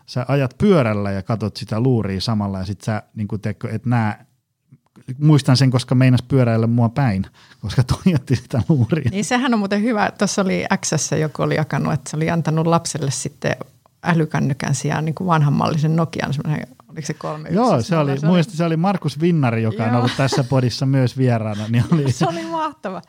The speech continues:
Speaker 1: Siellä, siellä oli joku tullut Vilma-viestiä pari kertaa, että
Speaker 2: Joo.
Speaker 1: tota,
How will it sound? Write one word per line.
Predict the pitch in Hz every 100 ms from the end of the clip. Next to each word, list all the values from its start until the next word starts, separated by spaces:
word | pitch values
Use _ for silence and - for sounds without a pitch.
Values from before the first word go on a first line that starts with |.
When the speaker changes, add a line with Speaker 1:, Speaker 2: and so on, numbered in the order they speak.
| -
Speaker 1:
Siellä, | - 165 165
siellä | 147 175 160
oli | 160
joku | 160 165 151 135
tullut | - 143 139 139
Vilma-viestiä | 170 156 127 113 110 104 - 110
pari | 104 123 113
kertaa, | - 107 101 - 104 98
että | 98 104
Speaker 2:
Joo. | -
Speaker 1:
tota, | 107 -